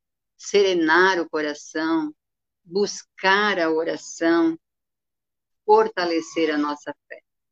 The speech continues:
Confiar, e daí confiar em nós mesmos, em Deus e na vida, porque a vida conspira a nosso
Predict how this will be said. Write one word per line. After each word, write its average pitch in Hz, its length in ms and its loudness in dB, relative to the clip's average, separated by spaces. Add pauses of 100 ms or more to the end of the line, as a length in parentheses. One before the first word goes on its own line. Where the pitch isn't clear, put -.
(840)
Confiar, 175 720 0 (320)
e 180 100 -4
daí 180 400 -2
confiar 175 640 -4
em 160 100 -2
nós 180 300 -4
mesmos, 175 720 -2 (840)
em 240 160 0
Deus 147 600 -6 (680)
e 139 140 -2
na 123 200 -4
vida, 156 540 -4 (480)
porque 240 320 0
a 196 80 -4
vida 147 640 -10
conspira 196 720 -10
a 175 80 -6
nosso 175 560 -4